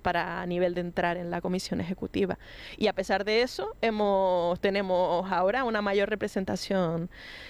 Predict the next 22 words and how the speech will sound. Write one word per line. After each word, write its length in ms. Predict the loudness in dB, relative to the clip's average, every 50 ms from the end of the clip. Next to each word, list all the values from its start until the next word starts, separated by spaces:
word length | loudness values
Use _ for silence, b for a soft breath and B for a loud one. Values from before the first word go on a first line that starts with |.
| B B
una 180 | 0 0 0 0
mayor 300 | 0 0 0 0 0 0
representación 600 | -2 -4 -4 -4 -4 -4 -4 -4 -2 0 0 0
de 60 | 0
mujeres, 480 | -2 -2 -6 -4 -2 -2 -2 -4 -8 -6
pero 220 | -4 -2 0 0 0
sí 220 | 0 0 -2 -2
que 180 | 0 0 0 0 -2 -12 -16 -6
consideramos 640 | -4 -4 -2 0 0 0 2 2 0 -2 -6 -10 -10
que 120 | -8 -6
en 80 | -4 -4
las 180 | -4 -4 -2
listas 480 | -2 -2 -2 -2 -4 -4 -2 -2 -2 -6 B B B B B B B B -2 0
a 360 | 2 2 2 2 2 2 2
las 180 | 2 0 0
elecciones 540 | -2 -4 -4 -4 -6 -4 -2 -2 -2 -2 -2
sindicales, 720 | -2 0 0 0 0 0 2 0 2 0 -2 -4 -6 -6 -6
en 80 | -6 -6
los 140 | -6 -4
centros 260 | -4 -4 -4 -2 -2 -2
de 80 | -2
trabajo, 600 | 0 0 2 2 2 0 0 -2 -4 -4 -4 -4